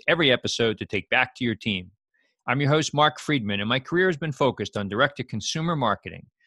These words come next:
direct mail, physical retail, and digital commerce. This is episode number forty-one, and today's guest is Karel Cooper, the C M O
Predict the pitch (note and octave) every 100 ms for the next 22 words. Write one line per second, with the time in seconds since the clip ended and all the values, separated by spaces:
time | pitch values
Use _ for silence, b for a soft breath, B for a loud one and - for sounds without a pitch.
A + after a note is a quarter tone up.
0 | _ A2 G#2 - C3 D3 C#3+ - E3+ D#3
1 | D3 C3 B2+ A2+ B2 A#2 A2 F#2 F#2 F#2
2 | D3 C3 B2+ A#2 - F2+ - - - _
3 | _ _ _ - A#2 A2+ B2+ - B2 B2
4 | G#2+ A2 G2 - F3+ G3 E3 C#3+ C#3 A#2+
5 | - D3+ C3+ C#3 B2+ A#2+ A2+ G#2 - -
6 | B2 D#3+ C#3+ C#3+ C3 A2+ G#2+ b b _
7 | G#2 - G3+ F#3 B2 A#2 A#2+